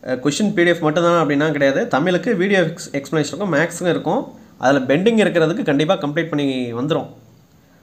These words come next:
அது சப்போஸ் என்னது, ஒரு சில topic group டூக்குள்ள முடிக்க முடியலனாலும் அதுக்கப்புறம்னாச்சும் கண்டிப்பா வந்துரும். அதே மாதிரி ஜி எஸ்க்கும் அப்படி தான், topic வைஸா important யூனிட்லாம் நம்ம போட்டுட்ருக்கோம். Video explanation, அந்த கொஸ்டின், சேம் பி டி எஃப் உங்களுக்கு என்ன கொடுக்கணுமோ அதை base பண்ணி, அ, video எக்ஸ்பிளனேஷனும் உங்களுக்கு கொடுத்துருவேன்.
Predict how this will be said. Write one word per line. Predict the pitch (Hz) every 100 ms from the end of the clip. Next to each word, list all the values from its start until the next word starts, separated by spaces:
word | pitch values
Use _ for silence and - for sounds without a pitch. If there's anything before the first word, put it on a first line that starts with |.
| _
அது | - 127 156 151 139
சப்போஸ் | 143 175
என்னது, | 165 151 120 104 -
ஒரு | 127
சில | 127 135
topic | 143 170 180 160 139
group | 156 165 -
டூக்குள்ள | 165 156 151 156 175
முடிக்க | 147 151
முடியலனாலும் | 147 135 135 196
அதுக்கப்புறம்னாச்சும் | 143 127 127 139 135
கண்டிப்பா | 151 127 135
வந்துரும். | 117 131 254 -
அதே | 139 139
மாதிரி | 160
ஜி | 127 170
எஸ்க்கும் | 160 160 127
அப்படி |
தான், | 127 123
topic | 139 147
வைஸா | 139 139 156
important | 139 160 151
யூனிட்லாம் | 139 131 160 139
நம்ம | 131
போட்டுட்ருக்கோம். | 131 117 135 254 - _ _ _ _ _ _
Video | - 151 202 185
explanation, | 160 - 151 208
அந்த | 208 156
கொஸ்டின், | 135 139 175 135 - - - -
சேம் | 165 175
பி | 175
டி | 175
எஃப் | 156
உங்களுக்கு | 139 135 135
என்ன | 160
கொடுக்கணுமோ | 135 131 240
அதை | 139 131
base | 151 156
பண்ணி, | 185 156 127
அ, | 120 117 117 120
video | 147 190 156
எக்ஸ்பிளனேஷனும் | - 143 135
உங்களுக்கு | 220 147 123 170 120 - - -
கொடுத்துருவேன். | 131 - 110